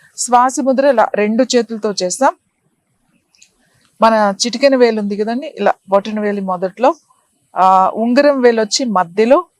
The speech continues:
మీ మధ్య వేలు వచ్చి ఇలా. చూడండి, ఒక్కొక్కటి step by step. మీకు ఇలా రాలేదనుకోండి, ఏం కాదు, ఇలా చేత్తో ఇలా పెట్టుకోండి, ఇది ఇలా తీసి ఇలా పెట్టుకోండి, ఇది ఇలా పెట్టుకోండి. టిప్స్ అంతే, ఇది ఇక్కడ టచ్ అయి ఉంటుంది, ఇలా ఉంటుందన్నమాట.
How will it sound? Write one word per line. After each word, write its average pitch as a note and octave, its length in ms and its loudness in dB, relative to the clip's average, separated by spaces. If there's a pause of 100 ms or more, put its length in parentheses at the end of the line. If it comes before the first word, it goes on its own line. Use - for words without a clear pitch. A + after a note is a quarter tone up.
(640)
మీ G3+ 180 -6
మధ్య G3+ 360 0
వేలు B3 220 2
వచ్చి A#3 200 -4
ఇలా. - 240 -6 (1200)
చూడండి, A3 180 -4
ఒక్కొక్కటి A3 560 -4
step G3+ 240 -2
by G#3 200 -2
step. F#3+ 200 -2
మీకు A3 180 -6
ఇలా A#3 140 2
రాలేదనుకోండి, A3 760 2
ఏం G#3+ 100 -6
కాదు, G3 160 -2
ఇలా F#3 140 -2 (120)
చేత్తో G#3 240 -4
ఇలా F#3 140 0
పెట్టుకోండి, - 460 -10 (800)
ఇది G3 120 -12
ఇలా F#3+ 160 -4
తీసి G#3+ 340 -10
ఇలా F#3+ 120 -4
పెట్టుకోండి, - 460 -14 (440)
ఇది G3+ 120 -14
ఇలా F3+ 160 -10
పెట్టుకోండి. F3 480 -16
టిప్స్ - 440 -6 (200)
అంతే, E3+ 300 -10 (440)
ఇది A3 140 -10
ఇక్కడ G#3 280 -10
టచ్ F#3 240 -6
అయి F#3+ 160 -10
ఉంటుంది, F3 280 -16 (720)
ఇలా F#3+ 200 0
ఉంటుందన్నమాట. E3+ 460 -12